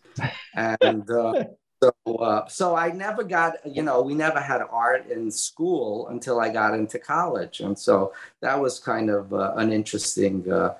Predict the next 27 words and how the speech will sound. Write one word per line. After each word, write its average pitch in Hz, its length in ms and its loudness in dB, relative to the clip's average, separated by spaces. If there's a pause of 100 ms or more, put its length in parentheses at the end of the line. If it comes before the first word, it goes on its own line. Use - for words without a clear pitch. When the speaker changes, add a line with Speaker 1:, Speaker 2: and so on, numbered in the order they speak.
(300)
Speaker 2:
uh, 107 260 2
experience, 101 920 -2
uh, 92 160 4
for - 280 -2
me. 104 500 0 (380)
Uh, 104 340 0
but 123 260 0
it's 123 160 -4
something 120 400 -2
I, 110 260 2
I 110 140 -2
wanted 107 480 0
to 104 100 -2
do. 95 460 2 (360)
And 123 240 0
it's 123 220 2
interesting, 135 640 0
as 107 160 0
you 120 120 0
said, 120 480 -2
uh, 110 320 0 (160)
you 117 160 0
know, 107 160 2
how, 117 500 0
how 123 300 0
p-, - 240 -16 (240)
they, 113 320 4